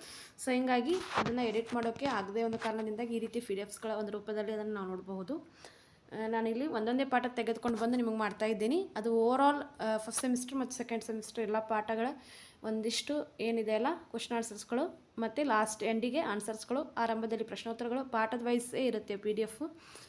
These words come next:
So, ಯಾರಾದರೂ ಗೆಸ್ಟ್ ಟೀಚರಾಗಿ ವರ್ಕ್ ಮಾಡ್ತಾ ಇದ್ರೆ ಅಥವಾ, ಆ, ಏನಪ್ಪ ಅಂತಂದರೆ ಎಡೆಡ್ ಸ್ಕೂಲ್ನಲ್ಲಿ ವರ್ಕ್ ಮಾಡ್ತಾ ಇದ್ರೆ ಅಲ್ಲಿ ಎಲ್ಲರೂ ಕೂಡ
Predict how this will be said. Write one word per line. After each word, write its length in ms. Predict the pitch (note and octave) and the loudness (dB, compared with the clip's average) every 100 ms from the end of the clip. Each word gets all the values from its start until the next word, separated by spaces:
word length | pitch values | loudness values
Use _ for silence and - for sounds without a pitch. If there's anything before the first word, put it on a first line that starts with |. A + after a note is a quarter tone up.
| - - - | -20 -20 -10
So, 120 | B3+ B3+ | 0 4
ಯಾರಾದರೂ 600 | A3+ A3 A#3+ C#4 C#4 - | 6 6 4 2 0 -2
ಗೆಸ್ಟ್ 220 | A3+ A3+ | -2 0
ಟೀಚರಾಗಿ 360 | B3 B3 A#3+ A3 | -2 0 0 2
ವರ್ಕ್ 200 | A3+ A3+ | 0 2
ಮಾಡ್ತಾ 260 | A#3 - A#3 | 0 2 0
ಇದ್ರೆ 300 | A3 A3+ A#3 | 0 0 -2
ಅಥವಾ, 680 | - - - A#3 D4 D#4 - - - - - | -4 -10 -4 0 -2 -2 -16 -20 -20 -20 -6
ಆ, 300 | A3 A3 A3 | -2 0 2
ಏನಪ್ಪ 300 | A3 A3+ A#3 | 0 0 0
ಅಂತಂದರೆ 320 | A3 A#3+ D4+ | 0 0 0
ಎಡೆಡ್ 440 | D#4+ - A3 A#3+ B3+ | 0 0 0 0 -2
ಸ್ಕೂಲ್ನಲ್ಲಿ 380 | - B3 A#3+ | -2 2 4
ವರ್ಕ್ 220 | A#3 A3+ A#3 | 4 2 0
ಮಾಡ್ತಾ 220 | A3 A#3 | -2 -2
ಇದ್ರೆ 160 | A3 | -2
ಅಲ್ಲಿ 140 | B3+ B3 | 0 0
ಎಲ್ಲರೂ 500 | B3+ G#3+ A3+ B3+ C#4 | 0 0 2 2 2
ಕೂಡ 120 | C4+ | 2